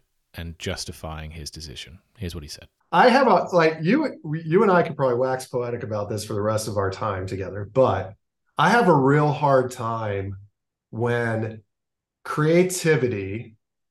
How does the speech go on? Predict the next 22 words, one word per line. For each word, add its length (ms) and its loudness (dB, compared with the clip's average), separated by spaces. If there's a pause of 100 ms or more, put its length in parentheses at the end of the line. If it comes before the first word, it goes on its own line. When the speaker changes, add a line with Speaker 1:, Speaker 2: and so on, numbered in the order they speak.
(1040)
Speaker 2:
and 180 4
experience 1400 0
is 560 0 (800)
deadened 720 0 (460)
because 600 0
marketers 600 0
are 60 -4
spending 600 -2
majority 540 0
of 40 0
their 140 2
time 320 -2
trying 220 -2
to 60 -8
figure 220 0
out 60 -2
how 80 -4
to 60 -4
measure 300 -4
the 100 -8
damn 280 -10
thing. 320 -14